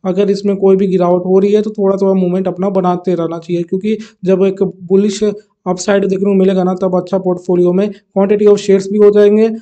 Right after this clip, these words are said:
और अच्छा प्रॉफिट भी देखने को मिल सकता है। तो एक देखिए यहाँ पे ना कितना अच्छा सा मूवमेंट बन रहा है अब अपसाइड में और कैंडल कितने अच्छे से स्ट्रॉन्ग बनाया हुआ है।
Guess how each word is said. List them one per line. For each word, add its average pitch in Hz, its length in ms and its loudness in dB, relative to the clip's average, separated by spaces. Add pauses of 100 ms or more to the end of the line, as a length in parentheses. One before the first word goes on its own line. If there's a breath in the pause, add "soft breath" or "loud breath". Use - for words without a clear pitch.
(180)
और 185 100 4
अच्छा 190 200 0
प्रॉफिट 180 360 -2
भी 185 80 0
देखने 170 260 -4
को 208 120 0 (340)
मिल 196 160 4
सकता 175 280 -4
है। 165 60 -4
तो 175 140 -4
एक 190 160 2
देखिए 190 240 2
यहाँ 185 240 0
पे 185 120 -4
ना 196 80 -2
कितना 185 300 -4
अच्छा 180 200 -4
सा 185 140 -2 (480 soft breath)
मूवमेंट 190 300 2
बन 175 220 0
रहा 170 120 0
है 175 60 0
अब 175 80 -2
अपसाइड 170 460 -2
में 175 60 -6
और 165 160 -6
कैंडल 185 260 0
कितने 190 240 -2
अच्छे 190 200 -6
से 190 120 -8
स्ट्रॉन्ग 175 360 -2
बनाया 170 200 -4
हुआ 165 160 -4
है। 160 60 -14